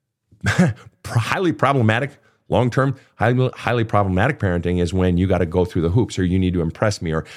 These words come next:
"I don't like what you just did there. You need to change because I want something different." Even to a freaking adult. I'm not even talking about just a little kid. Um, so that, that longing to impress is a longing to get positive attention, love.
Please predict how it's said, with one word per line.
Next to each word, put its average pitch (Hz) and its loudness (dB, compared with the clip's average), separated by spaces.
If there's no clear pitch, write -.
"I 107 2
don't 110 0
like 90 2
what 90 -2
you 98 0
just 85 -2
did 92 0
there. 87 2
You 90 2
need 92 2
to 82 -2
change 85 -2
because 85 -4
I 92 2
want 85 -2
something 76 -4
different." - -6
Even 170 0
to - -2
a 90 -2
freaking - -6
adult. 117 -2
I'm 101 -4
not 123 -2
even 78 -2
talking 156 -2
about 82 -6
just - -10
a 80 -4
little 76 -4
kid. 156 -6
Um, 95 0
so - -6
that, 117 0
that 120 2
longing 170 4
to - -2
impress 101 0
is 90 -6
a 90 0
longing 85 0
to 78 -10
get 80 -4
positive 78 -2
attention, 73 -6
love. 76 -2